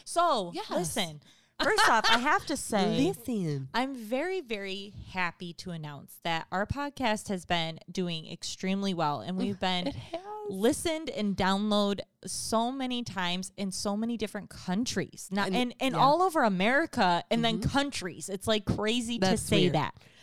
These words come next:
Speaker 2: That is weird. If you are in another country listening to my voice, that is weird to
Speaker 1: It's a
Speaker 2: me.
Speaker 1: wild, and it's so exciting. And I hope that what we're doing,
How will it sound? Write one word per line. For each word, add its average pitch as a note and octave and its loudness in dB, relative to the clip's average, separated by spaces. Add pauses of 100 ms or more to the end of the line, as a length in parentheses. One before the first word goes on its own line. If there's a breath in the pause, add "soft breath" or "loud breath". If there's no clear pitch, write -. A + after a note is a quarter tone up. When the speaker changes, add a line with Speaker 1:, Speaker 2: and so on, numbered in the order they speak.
(120)
Speaker 2:
That B3+ 2
is F4+ 0
weird. G#3 4
If F#3 2
you B3+ 8
are E4+ 6
in D#4 0
another G3 0
country - -4
listening F3+ -2
to - -6
my D3+ 2
voice, E3 2
that G3+ 0
is G#3+ -2
weird D#3 -2
to G#3+ -2
Speaker 1:
It's G3+ 2
a G#3 10
Speaker 2:
me. G3 8
Speaker 1:
wild, E3+ 4
and A3 6
it's G#3 2
so A3 4
exciting. D#3+ 0
And F#3+ 0 (160)
I G3+ 2
hope A#3 2 (300 soft breath)
that G3 2
what F3+ 0
we're F#3+ 2
doing, F3+ 0